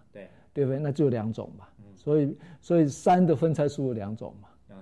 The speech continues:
Speaker 1: 所以，所以分拆数就是二。
Speaker 2: 对，对，对。那如果是两百的时候，那是非常可怕的，非常可怕。不信大家可以试试看哈。<laughs> 那结果过几天之后，哦，大家来，来比结果嘛。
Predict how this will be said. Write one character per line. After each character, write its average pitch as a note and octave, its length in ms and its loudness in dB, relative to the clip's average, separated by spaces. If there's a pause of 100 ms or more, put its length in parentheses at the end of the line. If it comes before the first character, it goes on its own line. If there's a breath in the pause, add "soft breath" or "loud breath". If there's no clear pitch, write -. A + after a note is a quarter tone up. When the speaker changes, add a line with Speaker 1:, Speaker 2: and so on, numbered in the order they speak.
Speaker 1:
所 B2 80 -18
以， A2 60 -10
所 C#3 80 -8
以 C3+ 40 -10
分 C3+ 140 -12
拆 C3 120 -10
数 B2 100 -12
就 A2 100 -12
是 G2+ 100 -16
二。 A2 220 -16 (200)
Speaker 2:
对， C#3+ 160 8
对， A2+ 240 -2
对。 G#2+ 320 -8
那 G#3 160 2
如 F#3+ 200 6
果 G#3 140 8
是 A3 120 2
两 F3 280 8
百 C#3 180 4
的 C3 120 2
时 C3 180 -2
候， C3 260 2
那 C#3+ 140 -2
是 D3 140 0
非 D#3+ 120 4
常 D#3 140 6
可 B2+ 180 -4
怕 C#3 240 -2
的， A2 160 -4 (400 loud breath)
非 E3+ 80 0
常 D#3+ 140 6
可 B2+ 160 0
怕。 C3+ 180 4
不 A#2 140 0
信 D3+ 240 2
大 C#3+ 140 0
家 C#3 120 4
可 B2+ 140 0
以 A2+ 40 0
试 C3 220 0
试 C3 120 0
看 B2+ 320 0
哈。 C#3 120 0 (340)
<laughs> - 300 -2
那 - 80 0
结 F#3+ 240 8
果 E3 240 8
过 F#3 200 6
几 C#3 160 2
天 E3 180 6
之 E3+ 100 4
后， D#3 380 4
哦， C3 160 -6
大 D3+ 160 0
家 D3+ 160 2
来， C#3 160 0
来 C#3 140 -2
比 C3+ 180 -6
结 B2 180 -4
果 G#2 200 -8
嘛。 F#2+ 200 -12